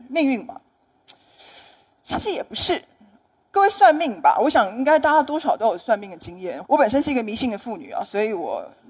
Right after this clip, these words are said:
年轻的时候常常算命，我现在不算了。我年轻的时候常常会算命，就有人跟我说，“哎，那是哪里哪里有一个很准的老师。”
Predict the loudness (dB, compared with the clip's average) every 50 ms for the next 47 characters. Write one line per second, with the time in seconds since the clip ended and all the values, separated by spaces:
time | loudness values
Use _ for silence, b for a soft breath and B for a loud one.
0 | _ _ -10 -8 -8 -6 -4 -2 0 0 0 -2 -4 -6 -2 -2 -4 -4 -4 -8
1 | -6 -2 -2 -2 0 -2 -6 -6 -6 -10 -6 0 0 0 0 -2 -10 -10 -8 -6
2 | -6 -8 -10 -18 -20 _ b b b b b b -2 0 2 2 4 2 4 6
3 | 6 6 6 4 4 4 4 4 4 0 2 2 2 2 4 4 6 6 4 4
4 | 2 4 4 4 4 4 4 2 2 0 0 -2 0 2 4 4 4 4 4 4
5 | 4 4 4 2 0 0 0 0 2 2 2 0 -2 -4 -4 -4 -4 2 4 4
6 | 4 4 2 -2 -6 -8 -8 -8